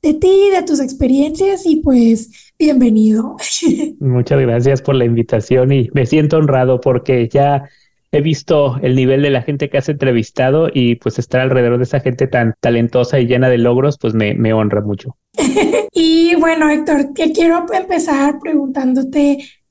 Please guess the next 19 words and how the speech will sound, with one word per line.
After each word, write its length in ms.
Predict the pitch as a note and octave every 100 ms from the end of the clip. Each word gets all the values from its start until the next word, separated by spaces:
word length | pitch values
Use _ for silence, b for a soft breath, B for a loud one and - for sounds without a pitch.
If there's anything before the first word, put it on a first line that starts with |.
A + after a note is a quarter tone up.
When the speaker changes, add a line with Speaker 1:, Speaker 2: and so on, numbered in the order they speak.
| _ _ _
Speaker 1:
pues 160 | - E4+
ese 200 | E4 F#4+
es 160 | F#4+ G#4
el 160 | -
Project 360 | F4 D#4+ E4 E4
twenty-five, 560 | D#4 D4 C4+ C#4+ B3 A#3
¿no? 260 | A#3+ C4 -
Entonces, 840 | C#4+ C4+ B3+ B3 C#4 C4 C4 -
quiero 220 | E4 C#4+ C#4
preguntarte 520 | E4 D4+ D4 C#4+ D#4
cuál 220 | D4+ C#4+
es 160 | D4+ -
tu 100 | C#4
edad, 380 | B3+ D#4+ G#4 A#4 -
título 800 | A4 G#4 A4 G#4+ A4+ A#4+ - - -
y 340 | E4 E4 D#4+
cómo 280 | D4+ C#4 C4+
te 80 | D4
describes. 840 | B3+ - C4 A3 A3 - -